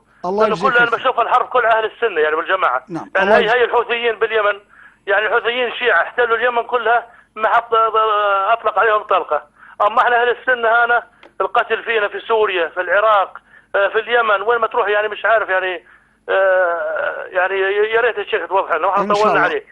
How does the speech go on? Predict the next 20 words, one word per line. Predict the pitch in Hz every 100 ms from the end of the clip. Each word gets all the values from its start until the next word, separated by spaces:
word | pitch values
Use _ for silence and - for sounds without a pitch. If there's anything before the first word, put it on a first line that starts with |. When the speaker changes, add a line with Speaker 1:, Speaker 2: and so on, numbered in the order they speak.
| - -
Speaker 1:
الله | 190 226 226
يجزيك | 170 208 -
الخير، | 175 156 123 -
بارك | 185 202 190 185
الله | 165
فيك. | 135 110 _ _ - 131 -
إن | 226
شاء | 180 180 127
الله، | 117 185
إن |
شاء | 151 117
الله. | 113 _ _ _ _ -
أول | 240 233 240
شيء | -
يا | 208
أخوانا، | - 226 202 247
إحنا | - 208 208 208 -
نبين | 180 180 220 202
كحكم | 156 170 - 214 196
شرعي، | 170 220 170 202 214